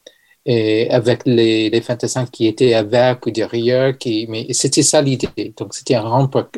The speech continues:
écraser, comme ça. Et, et puis, euh, avec le temps, on a découvert qu'il y avait d'autres emplois. Il y avait des emplois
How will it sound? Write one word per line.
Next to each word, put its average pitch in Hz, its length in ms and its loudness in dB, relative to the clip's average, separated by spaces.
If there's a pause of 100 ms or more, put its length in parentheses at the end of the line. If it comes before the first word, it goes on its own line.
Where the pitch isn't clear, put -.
(100)
écraser, 107 640 -2
comme - 160 -12
ça. 104 240 -4 (460)
Et, 151 260 6
et 147 60 6
puis, 185 560 -2 (580)
euh, - 40 6
avec 135 640 2
le 139 140 2
temps, 170 360 0
on 123 100 -2
a 120 100 0
découvert 135 640 -2
qu'il 131 200 -8
y 135 60 0
avait 127 220 0
d'autres 131 420 -2
emplois. 160 540 2
Il 127 80 -8
y 120 80 0
avait 120 140 0
des 117 220 -6
emplois 151 460 0